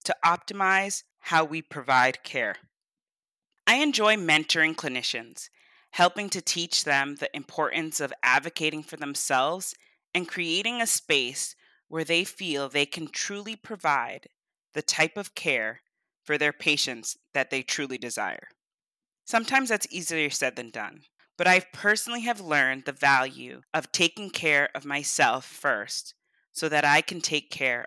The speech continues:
of others. I have found as a clinician, our practices are always changing. We need to always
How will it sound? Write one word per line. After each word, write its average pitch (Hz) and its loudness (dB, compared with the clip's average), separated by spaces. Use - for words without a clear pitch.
of 123 -10
others. - -12
I 202 6
have 262 6
found 214 4
as 190 0
a 190 -6
clinician, 123 -6
our 170 2
practices 190 2
are - 0
always 160 4
changing. - -6
We 202 -2
need 196 -6
to - -2
always 185 4